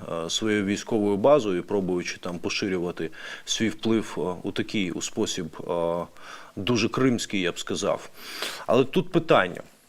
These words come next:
Листопад ви вилучаєте, точніше, ну, франківські, а, правоохоронці вилучають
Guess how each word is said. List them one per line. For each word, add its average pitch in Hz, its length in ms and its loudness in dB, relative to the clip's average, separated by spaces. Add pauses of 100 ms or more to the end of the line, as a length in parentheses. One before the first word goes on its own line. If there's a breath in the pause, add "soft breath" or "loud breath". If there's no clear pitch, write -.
(360)
Листопад 135 580 4
ви 131 100 2
вилучаєте, 131 600 4
точніше, - 420 -6
ну, 117 120 0
франківські, 101 840 -2
а, 92 280 4
правоохоронці 113 720 2
вилучають 107 760 2